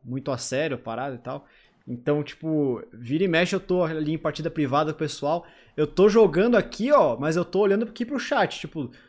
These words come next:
tô conversando aqui só na visão periférica aqui, ó, jogando na <laughs> visão periférica, sabe? Então,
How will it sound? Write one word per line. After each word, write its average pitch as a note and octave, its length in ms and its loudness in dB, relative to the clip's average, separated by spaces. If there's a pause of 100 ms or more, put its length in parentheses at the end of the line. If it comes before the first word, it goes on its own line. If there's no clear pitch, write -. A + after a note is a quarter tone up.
(140)
tô D#3 80 -2
conversando F#3+ 520 2
aqui G3 280 -2
só G#3+ 140 0
na A#3+ 100 2
visão A#3+ 240 0
periférica A#3 680 2
aqui, F3 180 0
ó, C#3+ 160 6
jogando D#3 400 2
na G#3 140 -2
<laughs> G3 60 -12
visão D#3 220 -4
periférica, G3 640 -2
sabe? D#3 280 -4
Então, D3+ 260 -6